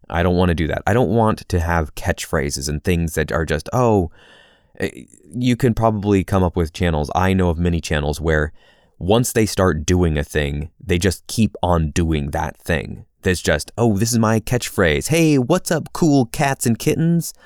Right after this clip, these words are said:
<laughs> I, I don't know why my mind first went to damn Carole Baskin, but, um, <laughs> that kind of thing. Wazing.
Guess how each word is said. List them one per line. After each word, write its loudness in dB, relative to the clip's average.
<laughs> -20
I, 0
I -4
don't 0
know 2
why 0
my 2
mind 0
first -6
went -2
to -4
damn -4
Carole -4
Baskin, -4
but, 2
um, 2
<laughs> -20
that 0
kind 0
of 0
thing. 0
Wazing. 6